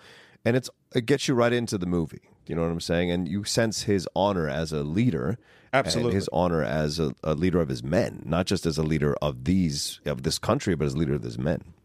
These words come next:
Speaker 2: Well, and one thing that's really interesting as you think, as one thinks about leadership,
Speaker 1: Yeah.
Speaker 2: is that, uh, Sun Tzu talks about basically two kinds of leaders. There's the general who sits back from his troops. He wears the fancy outfit. He's in the,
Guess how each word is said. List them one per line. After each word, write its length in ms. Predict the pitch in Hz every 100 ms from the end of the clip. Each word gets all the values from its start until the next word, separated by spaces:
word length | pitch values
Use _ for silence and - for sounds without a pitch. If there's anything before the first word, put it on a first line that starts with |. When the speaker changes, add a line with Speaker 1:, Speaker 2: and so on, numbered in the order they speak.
| _
Speaker 2:
Well, 160 | 185 165
and 160 | 151
one 180 | 151 196
thing 280 | - 175 160 - -
that's 180 | 135 147
really 160 | 143
interesting 320 | 143 139 117 98
as 100 | 92
you 60 |
think, 260 | - 127 -
as 160 | 104 107
one 140 | 113
thinks 280 | - 160 156
about 240 | 131 110
leadership, 520 | 127 113 - 82 78 -
Speaker 1:
Yeah. 240 | 71 50 -
Speaker 2:
is 260 | 110 98 90
that, 360 | 90 87 92 _
uh, 180 | 92 87
Sun 300 | - - 147
Tzu 240 | - 180 -
talks 280 | 117 110
about 300 | 110 98 90
basically 380 | 117 104 110 107
two 180 | - 87
kinds 240 | 120 107
of 100 | 95
leaders. 380 | 90 85 - - - - -
There's 220 | 120 113 -
the 100 | 110
general 540 | 117 139 160 165 160 _ _
who 440 | - 120 113 113 - _
sits 300 | - - 120
back 320 | - 104 143 -
from 120 | 139
his 120 | -
troops. 300 | - 143 147
He 60 | 110
wears 180 | 101 -
the 80 |
fancy 420 | - 110 113 117 90
outfit. 380 | 104 - 117
He's 220 | 104 90 101
in 140 | 95
the, 220 | 92 85